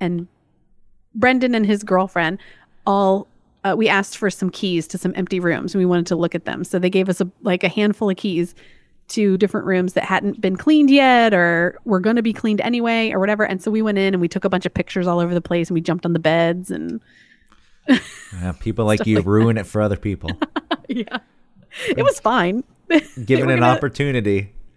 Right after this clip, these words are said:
Speaker 2: you're gonna take advantage of it and push it to the exact, the, the most
Speaker 1: <laughs>
Speaker 2: extreme that you can.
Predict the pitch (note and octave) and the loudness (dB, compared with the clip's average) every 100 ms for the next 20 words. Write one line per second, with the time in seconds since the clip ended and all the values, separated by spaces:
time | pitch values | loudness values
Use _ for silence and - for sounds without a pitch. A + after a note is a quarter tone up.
0 | _ _ _ A2+ A2+ A2 B2+ B2 A#2+ B2+ | _ _ _ -6 -4 0 2 2 2 4
1 | A#2 G2 F#2 F#2+ E2+ _ G2+ F#2 A#2 B2 | 4 2 0 -2 -2 _ -8 -2 -2 -2
2 | G2 G#2 G2+ F2+ F#2 G2+ G#2+ G#2+ G2+ G#2 | -6 -4 -4 -4 -4 0 0 0 -2 -4
3 | G2 G#2+ G#2 - A2+ G2+ - - A#2+ A#2 | -2 -2 -2 -4 -8 -8 -8 -2 0 2
4 | G#2 G2+ G#2 - A#2 G2+ G2+ | 0 -4 -6 -2 0 0 -4